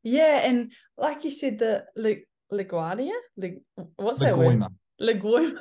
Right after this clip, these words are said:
Speaker 1: <laughs> Thank you. I'm,
Speaker 2: <laughs>
Speaker 1: uh, that's the second word. By the way, guys, I've had to clarify with Ben how you say mayor. I wanted to say
Speaker 2: <laughs>
Speaker 1: mayor.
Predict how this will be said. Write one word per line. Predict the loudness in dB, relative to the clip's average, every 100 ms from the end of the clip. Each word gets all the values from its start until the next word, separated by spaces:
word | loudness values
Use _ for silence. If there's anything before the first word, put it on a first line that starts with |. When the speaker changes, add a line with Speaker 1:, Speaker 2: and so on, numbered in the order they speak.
| -18
Speaker 1:
<laughs> | _
Thank | -2 0
you. | 2
I'm, | 2 2
Speaker 2:
<laughs> | 2 2 2 0
Speaker 1:
uh, |
that's | 2 0 -2
the | -8
second | -6 -6 -4 -2
word. | -2 -2 -4 -14 _ -6
By | -2
the | 0
way, | 0 -2
guys, | -2 -4
I've | -4
had | -4 -4
to | -8
clarify | -10 -6 -6 -6 -8
with | -10 -10
Ben | -8 -8
how | -6
you | -6 -8
say | -8 -6 -6
mayor. | -6 -6 -6 -8 -14 _ _ -10
I | -6
wanted | -4 -6
to | -6
say | -2 0
Speaker 2:
<laughs> | 2
Speaker 1:
mayor. | 0 -2 -4